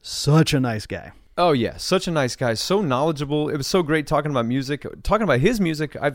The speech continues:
Speaker 2: I felt like we also could have spent another hour talking about things that we're just fans of. Um, but, uh, we'll let you guys be the judge of, of the conversation. We hope you enjoyed as much as we did.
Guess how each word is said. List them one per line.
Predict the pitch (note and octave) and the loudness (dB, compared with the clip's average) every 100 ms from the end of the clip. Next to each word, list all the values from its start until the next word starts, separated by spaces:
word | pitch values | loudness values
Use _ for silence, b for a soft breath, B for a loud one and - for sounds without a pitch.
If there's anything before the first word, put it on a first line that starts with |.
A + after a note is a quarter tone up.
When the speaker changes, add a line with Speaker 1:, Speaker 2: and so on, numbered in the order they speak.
| C3+ | -2
Speaker 2:
I | |
felt | C3 G3 A3+ | -2 0 2
like | F3+ | 2
we | C#3 | 0
also | D3 E3 | -2 -2
could | C#3 | -4
have | C3 | -4
spent | - C#3 | -2 0
another | B2+ C#3 | 2 2
hour | B2 A#2+ A#2 | 4 2 2
talking | A2 B2 C3 | 2 -2 -2
about | A#2 G#2+ | -2 -2
things | A#2+ A2+ | -4 -6
that | G#2 | -6
we're | G2 | -8
just | F#2+ F#2 | -8 -8
fans | - G#2+ G#2 F#2 | -4 -2 -2 -6
of. | F2 F#2+ b b b b | -8 -10 b b b b
Um, | G#2+ G#2+ G#2 G2 F#2+ F#2 | -2 2 2 0 -4 -8
but, | F#2+ G#2+ G#2+ - | 0 0 0 0
uh, | A2 G2+ G2+ | 2 2 2
we'll | C#3+ | 2
let | D3 | 2
you | C#3 | 2
guys | C3+ B2+ A2+ | 2 2 2
be | B2+ | -2
the | G#2+ | -2
judge | G#2 A2+ A2 G2+ | 0 2 2 0
of, | G#2 G2+ F#2 - - | 0 0 -2 -10 -8
of | G#2 | -8
the | G2+ | -6
conversation. | A2+ G#2+ G2 A2+ G#2+ - G#2 | -6 -6 -4 -4 -4 -6 -8
We | F#2+ G#2+ | -4 -2
hope | A2 G#2+ | -2 -2
you | G2+ | -4
enjoyed | F#2+ G2 | 0 -2
as | F#2 E2+ | -2 -8
much | F2 | -10
as | E2+ | -10
we | E2+ | -10
did. | D#2 - | -12 -14